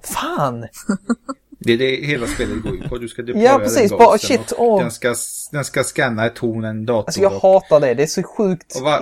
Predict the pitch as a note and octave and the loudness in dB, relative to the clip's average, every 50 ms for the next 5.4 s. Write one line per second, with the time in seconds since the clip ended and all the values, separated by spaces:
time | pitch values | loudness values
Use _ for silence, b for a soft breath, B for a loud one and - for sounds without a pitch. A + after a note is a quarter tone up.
0 | F#3+ E3 D3 D3+ D3+ D3+ D3 C#3+ F#3 D3 A#2+ B2 B2 A#2+ A2+ A2+ A#2 - - G#3 | 0 0 2 2 2 0 0 2 2 2 4 2 2 0 0 -4 -6 -6 -6 -4
1 | A3 A#3 A3 G#3+ G3+ F3+ E3 F#3 _ _ _ _ _ _ _ _ - E3+ D#3+ D#3 | -4 -2 -2 -2 -4 -6 -8 -12 _ _ _ _ _ _ _ _ -18 -16 -14 -12
2 | D#3 - - - C#2+ - - - - F#3 E3+ D#3 D3+ C3+ C3+ D3+ D3+ D3+ D3 - | -12 -10 -10 -10 -12 -14 -8 -2 0 0 0 0 -2 -6 -6 -8 -8 -8 -10 -12
3 | - D3 C#3+ C#3 C3+ C3 C#3 C#3+ C#3 C#3+ B2 A2+ - A#2 C3 - - - C#3+ C#3+ | -10 -6 -4 -2 0 0 0 0 0 0 0 0 -2 -6 -14 -12 -6 -2 -2 -2
4 | - D#3 D3 - D#3 D3+ D3 D3+ D#3 D#3+ D#3+ E3+ D#3+ - D#3+ - D#3 D#3 C#3 C3+ | 0 -2 0 2 2 2 4 4 4 6 4 4 0 -2 -4 -4 -2 -2 -2 -4
5 | D3+ D3+ D3 - D3+ - C#3 | -4 -6 -6 -6 -8 -8 -6